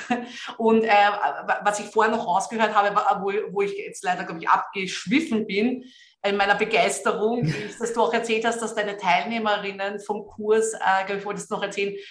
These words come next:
Speaker 1: alle mit einem anderen, mit einem anderen System oder Lösung hinausmarschiert sind.
Speaker 2: Ja, na, mit anderen Workflows einfach, nicht? Für den, für die eine funktioniert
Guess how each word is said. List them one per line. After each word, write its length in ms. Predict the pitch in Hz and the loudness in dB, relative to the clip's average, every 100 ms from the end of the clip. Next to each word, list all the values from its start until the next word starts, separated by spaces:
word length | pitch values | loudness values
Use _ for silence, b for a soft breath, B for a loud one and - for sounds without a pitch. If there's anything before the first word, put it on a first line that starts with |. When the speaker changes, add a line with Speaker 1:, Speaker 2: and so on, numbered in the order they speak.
| B | B
Speaker 1:
alle 260 | - 202 214 | 2 4 4
mit 160 | 226 | 2
einem 260 | 208 202 202 | 2 2 2
anderen, 1080 | - 190 202 190 190 190 185 185 185 180 180 | 2 2 2 0 0 -2 -2 -2 -4 -6 -6
mit 100 | 208 | -2
einem 180 | 190 190 | 0 2
anderen 280 | 196 214 214 | 2 2 -4
System 540 | 226 - 226 226 233 | -6 -8 -4 0 2
oder 180 | 226 208 | 2 2
Lösung 480 | 220 233 233 214 - | 0 0 -2 -4 -6
hinausmarschiert 720 | 220 185 180 190 185 - 185 - | -6 -4 -4 -4 -10 -6 -8 -6
sind. 140 | 180 | 2
Speaker 2:
Ja, 220 | 233 247 | 6 8
na, 100 | 254 | 10
mit 160 | 254 262 | 10 8
anderen 380 | 220 233 254 233 | 6 8 10 10
Workflows 500 | 202 208 - 196 185 | 8 6 6 8 8
einfach, 460 | 135 151 - 156 | 2 2 2 2
nicht? 200 | 208 269 | 4 4
Für 140 | - 233 | 2 2
den, 320 | 220 214 - | 4 2 2
für 140 | - | 2
die 120 | 226 208 | 4 4
eine 640 | 180 202 226 220 202 143 | 6 6 6 6 4 0
funktioniert 880 | - 233 - 233 226 220 208 - | 2 2 4 6 8 8 6 0